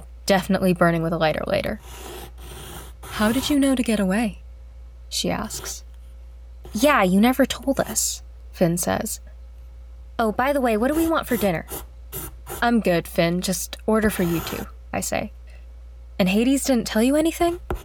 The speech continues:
"Uh, no. You're eating, Emmy." "Sushi it is." He starts an order before I can object again. "Hades did tell us he was able to contact you through your dreams.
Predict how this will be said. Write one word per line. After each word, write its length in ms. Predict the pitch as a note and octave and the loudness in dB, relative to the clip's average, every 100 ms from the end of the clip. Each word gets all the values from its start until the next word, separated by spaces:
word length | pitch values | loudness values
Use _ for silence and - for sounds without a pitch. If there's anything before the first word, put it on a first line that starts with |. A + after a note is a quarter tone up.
| - - - - - - - | -12 -18 -18 -18 -18 -6 2
"Uh, 340 | C4+ C4 B3+ - - | 4 4 4 0 0
no. 400 | G#3+ F#3 D#3+ - - | 2 4 2 -4 -8
You're 300 | - G3+ C#4 - | -2 2 2 4
eating, 440 | A#3 F#3 D#3+ F3 - F3 | 2 2 0 -6 -4 0
Emmy." 320 | E3 D#3+ D#3 - - - - - - - - - - | 0 0 -4 -12 -18 -18 -18 -18 -18 -18 -18 -18 -14
"Sushi 400 | - F4+ F4 C#4 | -2 2 4 4
it 60 | A3 | 4
is." 340 | D#3+ - - - - - - - - - - | 2 0 -4 -8 -8 -8 -8 -16 -18 -18 -6
He 80 | |
starts 360 | A#3+ D4+ C#4 - | 0 2 2 4
an 80 | A3 | 2
order 280 | G#3 G3 F#3 | 4 4 2
before 300 | F#3 - E3+ | 2 2 2
I 80 | |
can 160 | E3+ F#3+ | 2 -4
object 400 | - - F#3 - | -6 -2 -4 -4
again. 300 | - - A3+ - - - - - - - - - - - | -8 -6 -6 -10 -14 -12 -12 -14 -18 -18 -18 -16 -6 -2
"Hades 540 | - B3+ C4+ C4+ A3 | 2 2 4 2 2
did 260 | - G#3+ - | 0 0 0
tell 260 | - F#3+ | 0 4
us 220 | F#3+ F3+ - | 4 2 -2
he 160 | - | 0
was 160 | F#3 F3 | 2 2
able 260 | F#3+ F3+ F3+ | 0 0 -2
to 100 | - | -4
contact 560 | - F#3+ F3+ F3+ - | 0 0 2 0 0
you 80 | G3 | -2
through 200 | F3+ G3 | 0 2
your 140 | E3+ D#3+ | 2 2
dreams. 600 | - G3 - B3+ - | -2 -2 -2 -6 -6